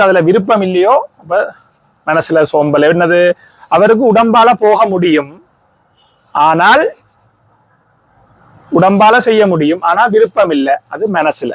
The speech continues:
இந்த விருப்பம் என்றது மனசுலான்னு வருது. விருப்பு வெறுப்புகள் இடம் மனம், இது மனசுல வார சோம்பல். புத்தியில வார சோம்பல் என்ன? நான் ஏற்கனவே சொன்னது போல சிந்திக்கிறது, யோசிக்கிறது. ஒரு பிரச்சனை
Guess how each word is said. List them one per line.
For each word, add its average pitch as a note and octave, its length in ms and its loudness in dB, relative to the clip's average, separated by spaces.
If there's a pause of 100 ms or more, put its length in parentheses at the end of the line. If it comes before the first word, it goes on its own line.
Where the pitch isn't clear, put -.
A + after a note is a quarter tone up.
இந்த C3+ 180 -4
விருப்பம் F#3 400 -2
என்றது F#3 300 0
மனசுலான்னு D#3+ 500 -2
வருது. B2+ 260 -6
விருப்பு F#3 360 -2
வெறுப்புகள் D#3+ 520 -2
இடம் F3 300 -2
மனம், D3 240 -2 (1700)
இது A#3+ 100 0 (120)
மனசுல F#3+ 280 0 (120)
வார D#3 120 2 (120)
சோம்பல். B2 340 -8
புத்தியில D4 320 2 (100)
வார C4+ 120 2 (100)
சோம்பல் A3+ 340 -2
என்ன? G3+ 120 -4 (360)
நான் F3+ 180 -2
ஏற்கனவே G#3+ 360 0 (100)
சொன்னது F3+ 340 0
போல D3+ 140 0 (400)
சிந்திக்கிறது, G#3+ 580 0 (120)
யோசிக்கிறது. G3 400 0
ஒரு - 120 0
பிரச்சனை C4 360 0